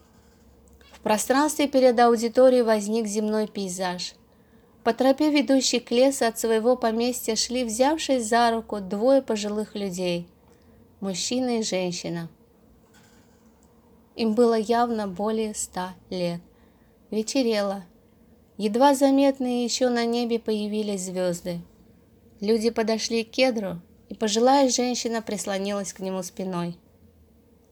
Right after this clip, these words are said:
"Я бабушкой стала уж и прабабушкой, а ты всё уговариваешь меня, как в молодости, под звёздным небом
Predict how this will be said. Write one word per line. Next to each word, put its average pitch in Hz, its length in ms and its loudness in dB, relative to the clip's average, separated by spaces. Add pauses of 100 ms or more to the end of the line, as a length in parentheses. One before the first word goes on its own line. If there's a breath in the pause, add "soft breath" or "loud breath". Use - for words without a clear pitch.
(280)
"Я 208 200 -2
бабушкой 254 580 -2
стала 180 520 0
уж 180 220 -8 (120)
и 220 60 -10
прабабушкой, 214 840 -2 (600 soft breath)
а 226 80 -6
ты 311 160 0
всё 247 240 4
уговариваешь 214 800 2
меня, 190 240 -2
как 190 240 -6
в 196 80 -12
молодости, 202 680 -6
под 180 260 -4
звёздным 240 540 0
небом 202 460 -4